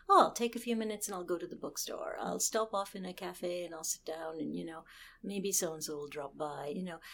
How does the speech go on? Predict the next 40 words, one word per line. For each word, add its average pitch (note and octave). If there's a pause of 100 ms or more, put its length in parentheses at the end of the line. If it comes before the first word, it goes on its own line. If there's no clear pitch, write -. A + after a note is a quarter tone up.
(140)
And B3+
they're, C#4 (120)
they're, C4 (220)
it's A#3+
these A#3+
little G#3
kind F#3+
of E3+ (180)
markers F3
of F3
both E3
our F3
day D#3+
and D#3
our D#3
week G3+
that F#3
would F#3
really F3+
make F3
our E3+
week. D#3+
We G3
don't, F#3+ (560)
you G#3
know, F#3+
we F3+
think F#3
of F#3
the F#3
big F#3+
things, D3
that -
vacation, E3 (400)
which F3+
we're F#3+
also G#3+
not C#4
going G#3+
on, E3